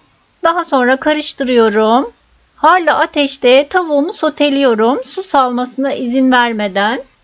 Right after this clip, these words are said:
Daha sonra bir adet büyük boy kuru soğanı doğradım. Onu da içerisine ekledim. Biraz da soğanı soteliyorum.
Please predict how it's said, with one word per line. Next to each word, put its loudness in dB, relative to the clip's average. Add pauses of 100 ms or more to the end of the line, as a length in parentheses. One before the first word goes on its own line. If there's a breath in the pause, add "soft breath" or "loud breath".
(160)
Daha 2
sonra 2
bir 0
adet 2 (840)
büyük 2
boy 2
kuru -2
soğanı 0
doğradım. 2
Onu 0
da 4
içerisine -2
ekledim. 0
Biraz 2
da 0
soğanı 2
soteliyorum. 0